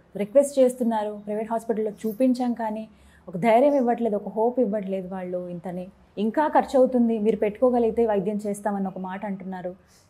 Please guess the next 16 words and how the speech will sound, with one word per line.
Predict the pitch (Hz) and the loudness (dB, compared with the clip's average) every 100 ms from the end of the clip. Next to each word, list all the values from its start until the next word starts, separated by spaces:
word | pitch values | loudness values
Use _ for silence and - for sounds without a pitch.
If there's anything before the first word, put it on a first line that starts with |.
| - | -10
ఒకవేళ | 175 190 220 | -4 2 2
మీరు | 226 208 | 2 -2
ఖర్చు | 196 220 | -4 0
పెట్టలేకపోతే | 254 254 247 240 220 214 214 180 | 0 2 0 0 -2 -2 -4 -6
డిశ్చార్జ్ | 190 - 208 196 | -10 -8 -8 -6
అయ్యి | 185 | -6
వెళ్ళిపోండి | 175 208 208 220 208 | -2 -2 -2 -4 -6
అని | 196 | -6
చెప్పేస్తున్నారట. | 190 190 190 170 175 165 - _ _ _ _ _ | -8 -10 -12 -12 -14 -16 -20 _ _ _ _ _
దయచేసి | 190 196 214 220 | -4 -2 -2 -2
ఒక | 202 | -4
request | 190 185 190 262 262 | -4 -6 -2 -2 0
అయితే | 254 240 208 | -2 0 -2
చేస్తున్నాము, | 190 185 196 185 175 180 - _ _ _ _ | -4 -6 -8 -8 -8 -14 -20 _ _ _ _
కేటీఆర్ | 214 202 214 202 | -4 0 0 0
గారు, | 196 196 | -4 -8